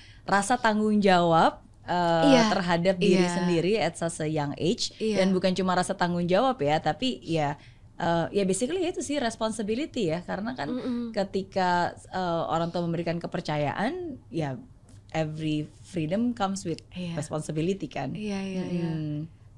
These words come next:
Speaker 2: Dan kayaknya ya, kenapa tanggung jawab itu menjadi sesuatu yang penting, karena dari tanggung jawab itu kita juga merasa berdaya.
Speaker 1: Hmm.
Speaker 2: Jadi ada dua,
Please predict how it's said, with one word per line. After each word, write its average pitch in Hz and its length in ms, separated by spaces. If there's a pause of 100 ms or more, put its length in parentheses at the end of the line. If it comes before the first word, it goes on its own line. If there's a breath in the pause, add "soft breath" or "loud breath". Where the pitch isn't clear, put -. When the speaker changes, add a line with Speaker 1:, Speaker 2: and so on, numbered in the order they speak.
(280)
Speaker 2:
Dan 202 220
kayaknya 220 400
ya, 190 180 (340 loud breath)
kenapa 247 380 (580)
tanggung 214 240
jawab 185 300
itu 190 140
menjadi 175 500 (320)
sesuatu 196 400
yang 220 160
penting, 202 300
karena 202 420 (500 loud breath)
dari 202 220
tanggung 220 260
jawab 196 260
itu 262 440 (720 loud breath)
kita 339 240
juga 220 260
merasa 196 640
berdaya. 156 540 (180)
Speaker 1:
Hmm. 196 380
Speaker 2:
Jadi 220 160
ada 202 260
dua, 185 460